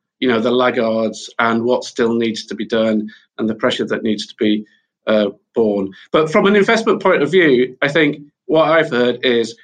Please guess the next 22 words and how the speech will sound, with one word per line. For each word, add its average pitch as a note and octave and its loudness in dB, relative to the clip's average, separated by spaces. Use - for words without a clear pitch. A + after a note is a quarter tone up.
there's B2+ -4
so E3+ 2
many C#3 2
opportunities A#2 -4
to C#3 -2
invest C3 -2
in B2 -4
companies A#2+ -2
that C#3 -2
are A#2 0
changing D3+ 2
their B2 2
business B2+ -4
models A2+ -6
quickly A2+ -4
and A#2+ 0
that A2+ 0
are A#2 0
developing C3 2
new C3 2
technologies. A#2+ -2
And B2 0